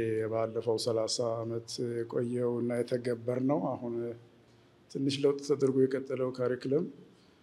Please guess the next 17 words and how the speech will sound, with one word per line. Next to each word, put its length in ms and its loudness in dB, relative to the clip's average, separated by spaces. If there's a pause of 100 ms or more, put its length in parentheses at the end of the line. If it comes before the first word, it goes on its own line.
(180)
ሲለበሱ 500 2
ሲቀረጽ 760 2 (140)
ገና 300 12
ፍሬሽ 340 12 (400)
ተማሪ 440 12
ሁኜ 220 8 (1000)
አፋር 340 12
ወክዬ 480 12
እዚህ 380 12
የስርዓተ 640 12
ትምህርት፣ 380 8 (760)
እ፣ 100 12 (320)
ማበልጸጊያ 640 12
ማዕከል 400 6
ሽሮ 260 4
ሜዳ 200 2 (600)
ተሳትፌያለሁ። 760 -4